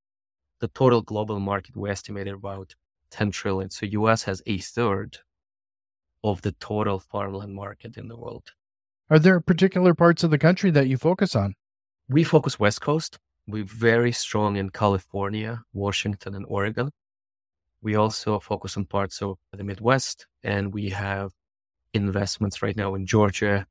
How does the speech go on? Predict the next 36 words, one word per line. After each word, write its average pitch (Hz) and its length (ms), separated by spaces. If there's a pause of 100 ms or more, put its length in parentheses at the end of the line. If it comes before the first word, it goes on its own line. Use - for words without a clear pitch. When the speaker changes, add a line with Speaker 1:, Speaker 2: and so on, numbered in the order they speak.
Speaker 1:
looking 98 340
at 98 120
Texas 101 500
and 98 140
Florida. 110 520 (260)
Speaker 2:
Then 147 160
each 151 220
of 147 100
those 139 200
areas, 131 560
you 135 200
already 143 260
mentioned 131 540 (200)
almonds 127 500
being 120 280
a 113 60
big 120 360 (320)
crop 135 480
in 113 160
California. 123 840 (440)
Do 135 160
each 139 280
of 131 100
these 131 240
areas 127 480
that 123 200
you're 127 80
moving 123 320
into 120 280
have 123 240
different 120 560 (720)
niches 143 680
or 117 340 (240)
possibilities? 131 880 (120)
Speaker 1:
Yes, 110 260
sir. 104 280